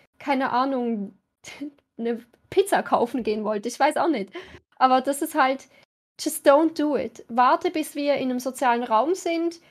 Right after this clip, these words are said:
wo mehr Augen da sind. Und da meine ich eine Bar oder so. Und wo ich auch vorbereitet drauf bin auf solche Konfrontationen.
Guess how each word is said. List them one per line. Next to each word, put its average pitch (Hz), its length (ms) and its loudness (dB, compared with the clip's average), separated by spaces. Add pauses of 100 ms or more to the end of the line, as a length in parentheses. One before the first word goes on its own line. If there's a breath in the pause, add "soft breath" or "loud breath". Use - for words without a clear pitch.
(160 soft breath)
wo 247 160 2
mehr 247 340 2
Augen 302 420 2
da 214 240 0
sind. 294 260 -4
Und 233 140 -6
da 226 80 0
meine 226 260 -4
ich 262 120 -10
eine 226 80 -4
Bar 220 280 2
oder 294 220 -2
so. 285 140 -6
Und 254 140 -4
wo 240 100 0
ich 254 180 -2
auch 240 120 -2
vorbereitet 277 720 -2
drauf 202 180 -4
bin 220 200 -6
auf 254 200 -4
solche 220 320 -6
Konfrontationen. 202 1080 -6